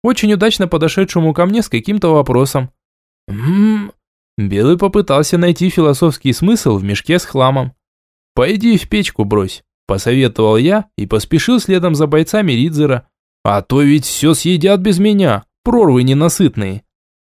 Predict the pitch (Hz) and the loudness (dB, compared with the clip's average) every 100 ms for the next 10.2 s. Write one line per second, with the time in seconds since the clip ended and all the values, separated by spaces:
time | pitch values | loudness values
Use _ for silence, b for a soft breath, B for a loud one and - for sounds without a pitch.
0 | _ - 104 117 113 - 123 151 214 202 | _ -6 -2 2 0 0 0 2 2 0
1 | 202 196 165 170 196 190 131 139 180 175 | 0 0 2 2 2 2 2 2 0 -2
2 | 135 110 143 160 - 147 175 151 139 110 | 0 2 2 2 0 2 2 2 2 2
3 | 98 - - - _ _ _ 107 95 101 | 0 -8 -14 -16 _ _ _ -2 -2 0
4 | 110 120 151 139 147 139 156 143 143 143 | 0 2 2 0 0 0 2 2 2 2
5 | 147 160 - 214 139 98 95 - 202 214 | 2 0 0 2 2 0 -4 -4 0 2
6 | 214 - 208 139 95 123 - 104 90 _ | 2 0 0 0 0 -2 -2 -4 -4 _
7 | _ - 101 156 226 247 247 247 262 196 | _ -2 0 0 0 2 2 2 2 2
8 | 208 - - _ _ 107 98 92 110 139 | 2 -2 -14 _ _ 0 0 2 0 2
9 | 175 151 127 127 139 160 160 123 110 107 | 0 2 2 2 2 0 0 0 0 -2
10 | 110 107 | -6 -8